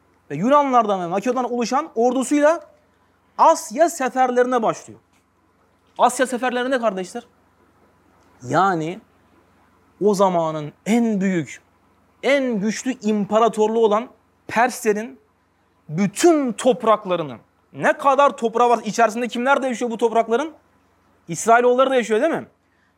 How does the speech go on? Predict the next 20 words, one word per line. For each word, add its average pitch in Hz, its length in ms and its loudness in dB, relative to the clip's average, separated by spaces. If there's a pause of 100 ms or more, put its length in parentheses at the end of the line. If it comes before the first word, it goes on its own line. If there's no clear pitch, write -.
Bütün 330 420 0
bunları 285 300 6
ele 269 220 2
geçirip 294 360 -2 (540)
Pers 320 400 0
İmparatorluğu 262 580 0
yıkmak 254 640 0
gayesiyle 302 760 2 (760)
Asya 320 320 4
seferlerine 240 520 0
çıkıyor 175 240 -8
kardeşler. 131 420 -12
Çünkü 339 460 0 (400)
Pers 330 380 0
İmparatorluğu'nun 254 920 0
bütün 330 340 -2
toprakları 302 580 2
nerede? 339 340 2 (880)
Asya 302 360 2
kıtasında. 135 500 -12